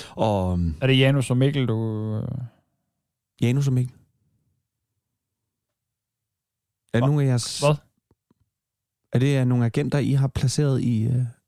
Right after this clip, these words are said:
Speaker 1: i, i, i nogle terrorceller, eller hvordan? Janus og Mikkel, nu, nu
Speaker 2: Det, det kan jeg jo, det kan jeg jo selv sa-, <laughs> sagt ikke sidde og svare på, men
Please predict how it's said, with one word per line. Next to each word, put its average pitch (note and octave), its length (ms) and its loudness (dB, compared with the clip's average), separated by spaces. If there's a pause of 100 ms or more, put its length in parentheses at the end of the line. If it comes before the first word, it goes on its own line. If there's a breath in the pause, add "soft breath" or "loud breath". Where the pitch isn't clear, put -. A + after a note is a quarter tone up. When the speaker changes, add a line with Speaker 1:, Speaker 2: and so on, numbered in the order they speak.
(260)
Speaker 1:
i, - 200 -4
i, A#2+ 260 0
i - 20 0
nogle A#2 180 0
terrorceller, C#3 420 -2
eller C#3+ 220 -8 (100)
hvordan? C3 240 0 (420)
Janus C3+ 300 0
og B2+ 60 0
Mikkel, C3 260 0
nu, A2 100 0
nu A2 140 0
Speaker 2:
Det, B2+ 240 0
det C#3 100 2
kan B2+ 100 4
jeg A#2+ 100 2
jo, A#2 60 -2
det A2+ 100 -8
kan C3 160 -4
jeg C3 60 2
jo B2 60 2
selv B2+ 180 0
sa-, A#2+ 200 0 (100)
<laughs> - 120 -18
sagt E3 180 2
ikke D3 140 2
sidde C3 160 2
og A2+ 60 -2
svare A#2 220 2
på, A2+ 140 4
men - 80 -4